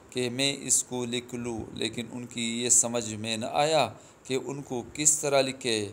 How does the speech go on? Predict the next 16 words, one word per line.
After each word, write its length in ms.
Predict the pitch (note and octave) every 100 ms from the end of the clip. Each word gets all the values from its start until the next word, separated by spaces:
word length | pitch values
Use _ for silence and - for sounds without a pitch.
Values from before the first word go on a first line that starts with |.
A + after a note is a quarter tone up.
| - - -
یعنی 260 | - B2+ B2+
ان 220 | - C#3+
کا 160 | C#3+ B2+
ثواب 540 | - B2 C3+ B2 -
کتنا 400 | D3 D#3 C#3 C3+
لکھے۔ 420 | A#2 A2 - G2 G#2 - - - - -
چنانچہ 520 | - B2+ C#3 C3+ A2 G#2+ G2 G#2+ - - - - - - -
رب 200 | D3+ D3+
العزت، 520 | D3 D3 C3+ C#3 C3+ - -
اللہ 260 | B2 C3 C#3
رب 220 | C3 C3
العزت 440 | B2+ B2 B2 A#2+
کے 100 | A#2
سامنے 380 | A2 B2+ A#2+ A2+
ان 220 | G#2+ A2+
کو 200 | A2 A2+